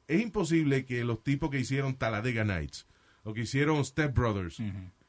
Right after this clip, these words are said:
Speaker 1: la embarren. ¿Cómo, cómo va a ser? Óyeme, y empecé a ver la película. And fifteen minutes into it, yo estaba como, "What is this?" Eh, Will Ferrell hablando con acento, eh, como que él es Sherlock Holmes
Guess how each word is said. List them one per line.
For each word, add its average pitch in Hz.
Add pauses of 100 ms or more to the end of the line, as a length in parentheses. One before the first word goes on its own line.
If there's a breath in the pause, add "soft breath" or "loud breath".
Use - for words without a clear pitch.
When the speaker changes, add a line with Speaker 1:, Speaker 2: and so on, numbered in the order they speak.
Speaker 1:
la 143
embarren. 131
¿Cómo, 127
cómo 151
va 131
a 120
ser? 101 (800)
Óyeme, 156
y 143
empecé 147
a -
ver 190
la 190
película. 180 (480)
And 147
fifteen 220
minutes 208
into 185
it, 117 (320)
yo 151
estaba 175
como, 160 (100)
"What 170
is 247
this?" - (1000)
Eh, 214
Will 175
Ferrell 240
hablando 196
con 196
acento, 190 (140)
eh, 139
como 151
que 165
él 175
es 180
Sherlock 185
Holmes 135